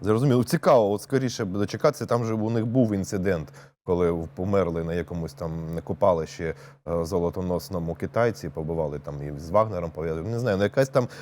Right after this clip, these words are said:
е, чехарда відбувається, я от бачу, бо і не думав, що ні, але він сам, Пригожин, пожалівся, що в Африці, ну, все також стає дуже погано. Цікава ситуація в нього, е, взагалі. Слухайте, е, е, е,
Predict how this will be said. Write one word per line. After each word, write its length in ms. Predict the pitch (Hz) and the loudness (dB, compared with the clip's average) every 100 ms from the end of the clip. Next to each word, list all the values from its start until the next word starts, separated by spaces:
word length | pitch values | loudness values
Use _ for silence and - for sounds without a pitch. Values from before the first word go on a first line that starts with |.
| 143 | -8
е, 100 | 113 | -6
чехарда 540 | - 131 139 131 143 131 | 0 2 2 2 4 4
відбувається, 680 | 127 123 113 92 76 - | 2 2 6 6 4 -4
я 160 | 80 80 | -4 -2
от 160 | 85 78 | -2 0
бачу, 320 | 87 120 85 | 2 2 2
бо 260 | 85 104 101 - | 0 0 -2 2
і 140 | 120 120 | 4 4
не 500 | 120 135 127 127 135 | 4 0 2 4 6
думав, 340 | 143 156 147 | 6 6 2
що 120 | 147 | 0
ні, 240 | 151 202 208 | 0 4 6
але 360 | 139 143 139 135 120 113 120 | 6 6 4 0 -6 -4 0
він 160 | 151 175 | 2 2
сам, 280 | - 160 95 | 2 2 2
Пригожин, 480 | 104 117 147 120 - - | 0 0 2 0 -2 -8
пожалівся, 500 | - 110 127 151 - | -4 0 2 2 2
що 140 | 98 107 | 2 4
в 60 | |
Африці, 440 | 113 123 120 - 110 | 4 2 -2 -4 -2
ну, 460 | 101 110 104 85 71 73 | -2 -2 -2 -2 -4 -8
все 240 | 80 - 101 | -10 -6 -4
також 420 | 95 - 92 98 87 | -4 -4 -4 -4 -6
стає 360 | - 95 98 - - - | -2 2 2 0 -8 -8
дуже 220 | 104 104 | -2 0
погано. 460 | 110 98 104 87 78 | 2 2 2 0 0
Цікава 400 | - 104 101 85 | -6 -2 2 2
ситуація 560 | 76 82 120 147 123 110 | 2 -2 0 0 2 2
в 80 | 110 | 2
нього, 240 | 107 104 - - 147 - | 2 2 -2 -12 -6 2
е, 140 | 101 | 4
взагалі. 420 | 98 107 120 117 - - | 4 4 2 2 0 -2
Слухайте, 340 | 190 185 165 | 2 4 4
е, 420 | 120 - 127 - | 2 -2 -6 4
е, 560 | 117 120 117 117 127 143 - | 8 10 8 6 4 2 0
е, 120 | 120 | -4